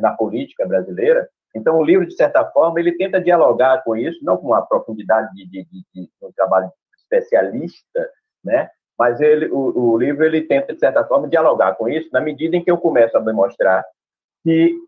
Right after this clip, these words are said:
é, essa presença dos militares na, na política brasileira, essa,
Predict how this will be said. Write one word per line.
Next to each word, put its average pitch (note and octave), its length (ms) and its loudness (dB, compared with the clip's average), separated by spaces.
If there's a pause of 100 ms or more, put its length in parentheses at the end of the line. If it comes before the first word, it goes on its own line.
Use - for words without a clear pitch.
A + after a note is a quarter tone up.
(120)
é, B2+ 480 4
essa B2 580 2
presença C3 680 0
dos A#2+ 240 -12
militares G#2 600 -2 (680)
na, C3 540 -4
na C#3+ 100 0
política D#3+ 540 -2
brasileira, A2+ 600 2
essa, G2 400 2